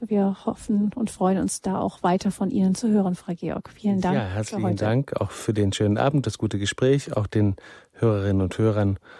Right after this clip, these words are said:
Speaker 2: Und Gottes Segen auch für Sie und die Arbeit und die Kolleginnen und auf ein Wiedersehen.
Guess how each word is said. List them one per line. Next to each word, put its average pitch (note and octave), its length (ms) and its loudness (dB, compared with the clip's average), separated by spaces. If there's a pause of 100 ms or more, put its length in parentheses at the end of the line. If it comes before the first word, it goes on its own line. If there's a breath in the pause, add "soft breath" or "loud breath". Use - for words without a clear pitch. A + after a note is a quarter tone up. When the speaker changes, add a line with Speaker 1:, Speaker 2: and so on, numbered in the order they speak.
(420 loud breath)
Speaker 2:
Und A2 120 0
Gottes G#2+ 260 -2
Segen A2 220 2
auch G#2 100 -2
für G#2 160 -2
Sie B2+ 240 4
und A2 140 2
die - 120 -4
Arbeit A2+ 380 0
und F#2+ 140 0
die F#2+ 60 -4
Kolleginnen F#2+ 600 2
und - 240 -2
auf - 140 -4
ein G2 140 2
Wiedersehen. E2 500 0